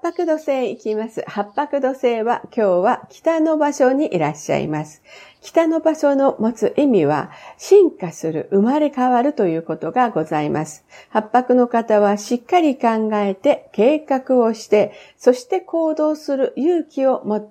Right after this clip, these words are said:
た人なんです。ところが今日注意しないといけないのは、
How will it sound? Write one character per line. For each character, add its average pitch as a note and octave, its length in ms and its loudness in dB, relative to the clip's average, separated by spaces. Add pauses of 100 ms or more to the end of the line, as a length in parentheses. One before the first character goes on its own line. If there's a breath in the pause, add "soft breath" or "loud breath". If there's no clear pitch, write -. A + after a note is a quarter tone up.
(100)
た C#4+ 180 -4
人 F#3+ 300 -2
な D3+ 160 -4
ん - 80 -12
で D#3+ 160 -8
す。 - 160 -20 (260 loud breath)
と B3+ 140 0
こ C4 100 4
ろ B3 120 2
が G#3+ 120 0
今 C4 200 2
日 B3+ 40 0
注 C4+ 240 0
意 C4 80 -2
し B3+ 140 -8
な A3+ 100 0
い A3+ 80 -4
と A3+ 100 0
い G#3+ 80 2
け G#3+ 140 0
な G#3+ 160 0
い G3+ 100 0
の F3+ 120 0
は、 B3 160 2